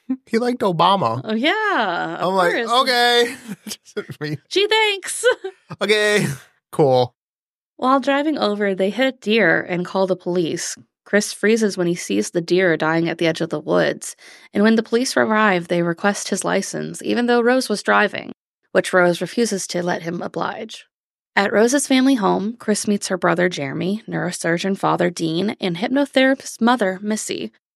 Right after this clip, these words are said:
Speaker 2: who all make unsettling remarks about black people.
Speaker 1: I know. They're like, "They're great. They're so cool." Like,
Speaker 2: And
Speaker 1: just
Speaker 2: it's very subtle. Like, it's not, like, outwardly, like, "We hate black people" or anything like that. It's just very, like, "What do you mean?"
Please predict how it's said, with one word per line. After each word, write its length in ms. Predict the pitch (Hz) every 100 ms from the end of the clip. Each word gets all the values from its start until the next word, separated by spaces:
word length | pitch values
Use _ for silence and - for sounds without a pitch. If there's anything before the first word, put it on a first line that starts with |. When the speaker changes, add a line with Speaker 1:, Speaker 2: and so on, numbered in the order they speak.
| _ _
Speaker 2:
who 160 | 226
all 160 | 214 233
make 180 | 277 277
unsettling 500 | 262 247 269 277 269
remarks 500 | 247 247 233 - -
about 360 | 185 175 180 -
black 340 | 175 190 -
people. 400 | - - - 82
Speaker 1:
I 160 | - 135
know. 100 | 98 - _
They're 120 | - 135
like, 200 | 143 -
"They're 160 | 220
great. 400 | 220 220 233 151 -
They're 180 | 202 220
so 280 | - 131
cool." 520 | 151 208 190 143 127 -
Like, 200 | 143 123 - -
Speaker 2:
And 100 | 339
Speaker 1:
just 160 | 440 392
Speaker 2:
it's 40 |
very 220 | 440 554
subtle. 560 | 539 - 254 240 185 147
Like, 320 | 165 185 - _ _ 254
it's 200 | 233 302
not, 180 | 320
like, 160 | 285 269
outwardly, 520 | 208 - 220 208 185
like, 220 | 180 175
"We 120 | 170 170
hate 300 | 170 165 -
black 280 | 151 -
people" 320 | - - - -
or 160 | 87
anything 340 | 151 160 - 143
like 220 | 147 196
that. 220 | 151 98
It's 180 | 185 -
just 200 | 214 214
very, 260 | 208 208 196
like, 280 | 185 180 226 _ _ _ _
"What 140 | 196 202
do 60 |
you 160 | 208 208
mean?" 540 | 208 226 220 180 -